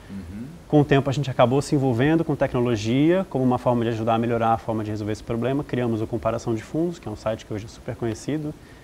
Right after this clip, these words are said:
Speaker 2: Hoje é uma ferramenta dentro do site da Verius, mas ainda é, é a mesma ferramenta lá de trás. E, e daí a gente foi trazendo outras pessoas com outros perfis que pudessem ajudar a gente em relação a isso.
Speaker 1: Legal, muito bom.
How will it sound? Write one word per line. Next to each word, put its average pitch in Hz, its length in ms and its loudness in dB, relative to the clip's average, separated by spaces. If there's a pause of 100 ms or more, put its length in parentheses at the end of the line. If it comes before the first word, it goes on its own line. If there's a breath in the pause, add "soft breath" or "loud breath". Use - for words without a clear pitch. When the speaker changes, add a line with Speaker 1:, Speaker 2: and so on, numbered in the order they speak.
(160 loud breath)
Speaker 2:
Hoje 127 160 0
é 123 40 2
uma 123 100 2
ferramenta 113 400 -2
dentro 127 280 0
do 117 60 -8
site 110 240 0
da 117 80 0
Verius, 123 320 -4
mas 107 180 -4
ainda 107 220 -4 (180)
é, 110 280 -6
é 113 40 -6
a 104 60 -4
mesma 113 240 -4
ferramenta 107 400 -4
lá 107 100 -2
de 107 100 -8
trás. 123 440 -4 (720 loud breath)
E, 151 60 -8
e 120 460 -2 (120)
daí 131 360 2
a - 20 2
gente 131 180 -2
foi 131 280 0 (180)
trazendo 123 380 2
outras 135 260 0
pessoas 120 400 -2
com 117 120 -6
outros 113 160 -8
perfis 113 340 -6
que - 60 -20
pudessem 113 260 -8
ajudar 107 200 -6
a 104 40 -6
gente 101 240 -10 (220)
em - 20 -10
relação 107 320 -10
a 104 80 -6
isso. - 240 -14 (340)
Speaker 1:
Legal, 95 420 0
muito 110 240 -2
bom. 76 220 -2